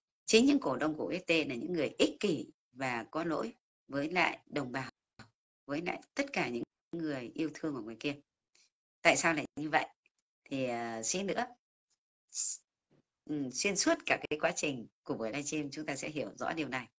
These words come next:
Quay trở lại với anh Mark, anh nói rằng rủi ro lớn nhất là chẳng đối mặt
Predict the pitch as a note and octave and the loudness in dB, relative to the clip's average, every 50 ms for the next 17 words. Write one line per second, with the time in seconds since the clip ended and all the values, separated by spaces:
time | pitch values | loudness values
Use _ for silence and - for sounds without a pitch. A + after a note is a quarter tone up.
0 | _ _ _ _ _ _ - - _ - - - - - - - _ _ _ A3+ | _ _ _ _ _ _ -20 -20 _ -20 -20 -20 -20 -20 -20 -20 _ _ _ 8
1 | A#3 A3 - D#3+ D3+ D3+ - - C#3+ D3+ F3+ G3+ G3 F#3+ F#3 F3+ G#3 A#3 C4+ C4 | 8 10 8 8 8 8 6 6 4 4 4 6 6 4 6 8 8 8 8 6
2 | - - - F3 F3 D#3+ E3 F#3 F3+ F3 D#3 C#3 C3 C3 A2 G#2 D3+ D3+ D#3 D#3 | 0 -6 -6 -4 -2 0 0 2 2 0 0 0 -2 -2 -2 0 0 2 2 2
3 | E3 F3+ G3+ B3+ C4+ B3+ E3 C#3+ - D3+ B2 A2+ A2+ - - C3+ C#3 D#3+ F#3+ A#3+ | 2 0 0 -2 -2 0 -2 -2 -2 -4 -4 -6 -8 -10 -8 -4 -4 -4 -4 -6
4 | C#4+ - _ - - - - - _ - E3+ D#3 | -10 -14 _ -20 -20 -20 -20 -14 _ 2 2 2